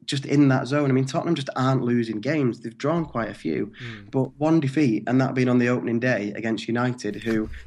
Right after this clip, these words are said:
Speaker 1: I've got
Speaker 2: Thanks
Speaker 1: to tell
Speaker 2: to Kyle
Speaker 1: you,
Speaker 2: Walker. <laughs>
Speaker 1: yeah, I've got to tell you, I think if, if Tottenham came up against United today, I'd back Spurs for that every time.
Speaker 2: Mm.
Speaker 1: Um, and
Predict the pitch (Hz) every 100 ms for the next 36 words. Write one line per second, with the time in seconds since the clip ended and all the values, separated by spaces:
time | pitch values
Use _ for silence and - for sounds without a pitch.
0 | - 123 139 131 147 175 107 107 143 107
1 | - 117 - 202 - 196 220 - 160 160
2 | 139 - - 139 170 - 175 185 139 139
3 | 156 147 143 - 143 135 160 - 139 143
4 | 135 135 127 131 127 127 120 120 139 117
5 | - 131 - 123 135 135 123 104 110 110
6 | 104 143 143 120 95 - - - - 117
7 | 123 120 123 113 - - - - - -
8 | - 143 139 143 -